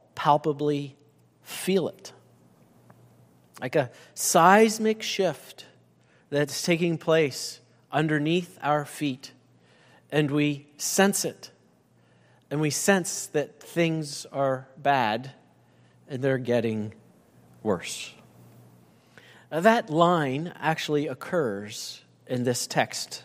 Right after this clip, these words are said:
that we will be looking at. Uh, before we read Second Timothy chapter three, verses ten to fifteen,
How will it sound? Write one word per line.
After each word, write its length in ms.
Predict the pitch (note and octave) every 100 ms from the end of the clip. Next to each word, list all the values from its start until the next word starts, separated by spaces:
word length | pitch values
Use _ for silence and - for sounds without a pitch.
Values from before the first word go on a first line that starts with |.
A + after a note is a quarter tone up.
| -
that 300 | C3 A2+ -
we 100 | B2
will 140 | A#2
be 140 | A2 G#2+
looking 320 | A2 - G2
at. 180 | F2+ - _ _ _ _ _ _ _ - - -
Uh, 120 | D#3
before 320 | F3 A3 A3
we 140 | G3
read 420 | E3 F3 E3 F3+ -
Second 320 | - D#3+ D3
Timothy 400 | - C#3+ C3+ C3+
chapter 340 | - B2+ -
three, 300 | C3 - C3+
verses 420 | C3+ B2 - C3 -
ten 200 | C#3+ B2
to 80 |
fifteen, 580 | B2 C3 - - A2+ A2